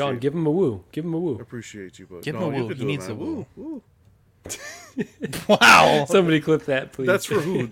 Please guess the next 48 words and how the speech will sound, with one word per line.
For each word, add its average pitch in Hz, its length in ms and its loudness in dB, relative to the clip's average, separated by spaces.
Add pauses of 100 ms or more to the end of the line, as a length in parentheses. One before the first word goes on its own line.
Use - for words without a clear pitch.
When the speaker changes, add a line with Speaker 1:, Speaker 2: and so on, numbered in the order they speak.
Speaker 2:
That's 165 200 2
Speaker 1:
Use 170 100 0
that 165 140 8
Speaker 2:
supposed - 80 8
Speaker 1:
as 135 60 2
Speaker 2:
to 151 60 4
be 139 60 4
Speaker 1:
Ox 143 200 2
P 151 160 -2
D, 131 180 0
please, 123 320 -2
Speaker 2:
Who 160 80 2
was 165 100 4
Speaker 1:
as 123 80 -2
a - 40 2
Speaker 2:
that? 196 120 2
Speaker 1:
siren. 120 300 -2
Speaker 2:
Uh, 120 360 -4 (140)
who 170 80 -8
was 170 200 -4
the 143 80 -6
woo? 156 320 -8 (840)
Ian. 170 180 -6
Speaker 3:
All 139 140 2
I 190 80 0
know 175 220 -2
Speaker 2:
No, 143 100 2
or 127 40 2
Speaker 3:
is 127 80 -4
Speaker 2:
Pete. 120 280 -10 (240)
I 123 60 -12
don't 127 120 -10
know. 101 80 -10
What 113 120 -12
do 117 60 -16
you 127 120 -14
Speaker 3:
Yeah, 143 100 -2
Speaker 2:
want? 101 120 -8
Speaker 3:
whoop, 415 200 4
whoop. 453 280 6 (100)
<laughs> - 100 -20
There 196 100 6 (200)
you 147 120 -4
Speaker 2:
Yeah. 143 120 -6
Speaker 3:
go. 151 160 -10 (1120)
Oh, 127 340 -4
man. 113 520 -14 (640)
Yeah. 113 440 -6